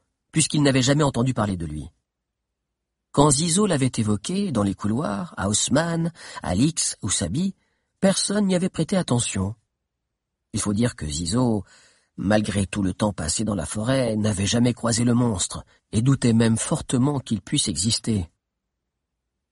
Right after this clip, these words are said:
Depuis quatre jours, le château n'avait donc aucune nouvelle de l'expédition de Solario. Mais Lunella, sa sœur jumelle, affirmait que tout allait bien. Si un malheur survenait, elle le saurait.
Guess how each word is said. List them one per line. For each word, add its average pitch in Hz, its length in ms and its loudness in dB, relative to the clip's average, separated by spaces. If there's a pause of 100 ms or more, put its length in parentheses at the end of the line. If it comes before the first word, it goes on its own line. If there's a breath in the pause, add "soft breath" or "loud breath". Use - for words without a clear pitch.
(500)
Depuis 185 300 2
quatre - 320 0
jours, 92 500 -4 (300)
le 247 80 2
château 240 320 2
n'avait 156 240 2
donc 156 280 0 (100)
aucune 196 420 2
nouvelle 147 240 4
de 147 80 -2
l'expédition 117 640 -2
de 123 80 0
Solario. 76 640 -2 (480)
Mais 107 100 4
Lunella, 143 580 4 (220 soft breath)
sa - 160 2
sœur 110 220 2
jumelle, 117 520 -2 (280)
affirmait 151 420 4
que 147 120 0
tout - 240 -2
allait 98 180 0
bien. 67 280 -10 (920)
Si - 180 2
un 110 60 4
malheur 117 340 4
survenait, 104 640 0 (440)
elle 98 120 0
le 101 100 0
saurait. 76 480 -2